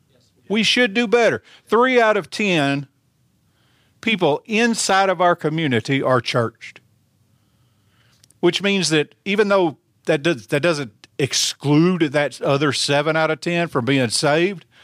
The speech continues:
but I'll tell you, they're not living the life God intends for them to live, because unity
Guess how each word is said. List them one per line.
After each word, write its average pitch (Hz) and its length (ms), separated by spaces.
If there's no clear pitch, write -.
but 139 140
I'll 131 140
tell 180 200
you, 131 280
they're 147 120
not 143 200
living 139 260
the 127 100
life 127 300
God 139 240
intends 165 340
for 123 140
them 113 160
to 107 80
live, 113 400
because 139 500
unity 135 920